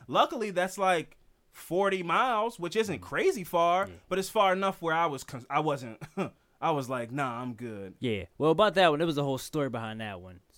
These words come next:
Speaker 1: The girl, like, got fired
Speaker 2: Yeah.
Speaker 1: or s-, yeah,
Speaker 2: It was a
Speaker 1: uh,
Speaker 2: whole,
Speaker 1: yeah,
Speaker 2: like,
Speaker 1: yeah.
Speaker 2: romance type of thing, but I'm talking about the ones where it's
Speaker 1: Just,
Speaker 2: like
Speaker 1: like, somebody just came and sprayed up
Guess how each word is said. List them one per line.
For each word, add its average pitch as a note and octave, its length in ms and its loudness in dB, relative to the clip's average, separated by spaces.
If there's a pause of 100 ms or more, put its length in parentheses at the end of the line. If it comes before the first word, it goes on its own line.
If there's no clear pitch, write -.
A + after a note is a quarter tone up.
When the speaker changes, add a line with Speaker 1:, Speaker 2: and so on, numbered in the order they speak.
(280)
Speaker 1:
The C#3+ 80 -12
girl, F3 340 0
like, D#3 180 6
got D3+ 220 -4
fired D3 360 2
Speaker 2:
Yeah. D3 40 -4
Speaker 1:
or C#3 40 -8
s-, - 140 -12 (120)
yeah, F#3+ 160 2
Speaker 2:
It E3+ 60 8
was D3+ 100 2
a D3 60 6
Speaker 1:
uh, - 20 8
Speaker 2:
whole, D#3+ 260 8
Speaker 1:
yeah, C#3 60 4
Speaker 2:
like, A#2+ 180 2
Speaker 1:
yeah. G#2+ 60 -8
Speaker 2:
romance A#2+ 420 -2
type A2 160 -6
of G#2+ 80 -14
thing, A#2 220 -6
but A2 260 -4 (320)
I'm D3+ 120 -6
talking D#3 180 0
about C3 180 0
the B2+ 60 -4
ones B2 240 -4
where A#2 140 -4
it's G#2 80 -8 (100)
Speaker 1:
Just, - 180 -4
Speaker 2:
like D3 120 -2
Speaker 1:
like, C3 60 -10
somebody D3 240 -6
just C3 180 -12
came C#3+ 240 -8
and B2 80 -10
sprayed C3+ 380 -8
up A2+ 260 -8